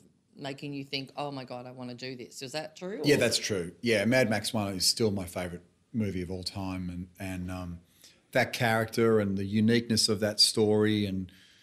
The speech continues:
Speaker 2: just its relationship to the landscape and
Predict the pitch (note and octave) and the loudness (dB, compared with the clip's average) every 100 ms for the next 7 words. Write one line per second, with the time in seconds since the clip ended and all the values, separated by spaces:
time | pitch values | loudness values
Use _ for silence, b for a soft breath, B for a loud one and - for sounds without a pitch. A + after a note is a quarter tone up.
0 | b b - A#2 - - - G#2 G#2+ G#2+ | b b -6 -4 -4 -4 -2 2 2 2
1 | G#2+ G#2 B2 - A2 G2 G#2 G#2 G#2 - | 2 0 0 -2 -4 -2 0 0 2 2
2 | A2+ G2+ G2+ G2 F#2+ F2+ F2+ | 0 0 -2 -4 -6 -6 -6